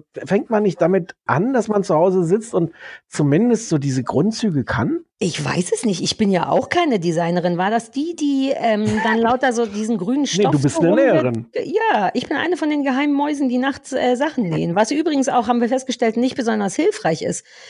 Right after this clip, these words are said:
Speaker 2: für die Designer, ne? Weil das Nä-, also ein paar scheitern auch daran, weil die natürlich dann,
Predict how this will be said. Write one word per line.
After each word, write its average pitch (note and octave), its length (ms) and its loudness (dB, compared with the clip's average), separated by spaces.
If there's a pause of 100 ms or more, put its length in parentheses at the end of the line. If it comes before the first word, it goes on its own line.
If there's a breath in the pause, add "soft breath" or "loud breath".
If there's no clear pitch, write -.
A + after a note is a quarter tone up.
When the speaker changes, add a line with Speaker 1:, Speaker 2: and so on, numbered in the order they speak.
(140 loud breath)
Speaker 2:
für G#3 120 2
die F3 140 -2
Designer, D#3 480 0
ne? G#3 240 2
Weil A3 140 2
das G#3+ 160 0
Nä-, A3 200 0
also G#3 160 0
ein G3 100 -2
paar G#3+ 260 -2
scheitern D4+ 420 0
auch - 160 -4
daran, D#3 380 -2
weil F3 100 2
die F#3+ 140 -4
natürlich A3 460 -2
dann, G#3+ 260 0